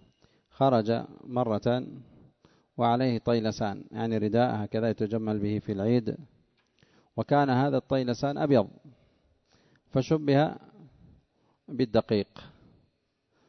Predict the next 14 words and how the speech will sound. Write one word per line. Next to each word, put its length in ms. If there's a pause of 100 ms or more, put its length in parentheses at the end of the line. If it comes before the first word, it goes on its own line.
(200)
فقيل 440
له 400
دقيق 420
العيد. 600 (1500)
قالوا 320
عنه 260
دقيق 360
العيد 500 (1400)
نسبة 380
إلى 80
الطيلسان 720
الذي 320
كان 540 (1200)
ماذا؟ 440